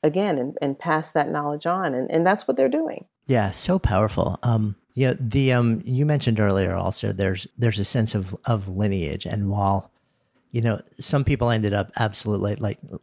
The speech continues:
Speaker 2: leaving the land behind, moving to major cities completely, and, and now there are generations that are disconnected from it. You know, you also share stories of, of certain instances where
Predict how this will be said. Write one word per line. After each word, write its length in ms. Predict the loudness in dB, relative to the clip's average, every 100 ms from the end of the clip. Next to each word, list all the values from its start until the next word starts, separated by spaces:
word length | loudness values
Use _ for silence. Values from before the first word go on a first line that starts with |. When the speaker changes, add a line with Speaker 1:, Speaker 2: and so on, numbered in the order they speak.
| -10
Speaker 2:
leaving 380 | -2 0 2 2
the 100 | 2
land 200 | 2 0
behind, 400 | -2 -2 -4 -2
moving 240 | 0 0
to 80 | 0
major 200 | -2 -2
cities 380 | -4 -4 -4 -4
completely, 600 | -8 -8 -2 -2 0 -2
and, 260 | -2 -4 -4 -6
and 160 | -6
now 140 | -4 -4
there 120 | -6
are 20 |
generations 540 | -6 -4 -4 -4 -6
that 100 | -6
are 40 | -6
disconnected 680 | -4 -6 -4 -6 -6 -8
from 220 | -6 -4 -4
it. 100 | -2
You 140 | 0
know, 160 | 0 -2 -2
you 180 | 0
also 220 | 2 0 0
share 220 | 0 0
stories 560 | 0 2 2 0 -2 -4
of, 340 | -2 -2 -2 -6
of 180 | -6 -4
certain 260 | -2 -2 -2
instances 840 | -2 -2 -2 -2 -2 -2 -4 -2
where 240 | 0 0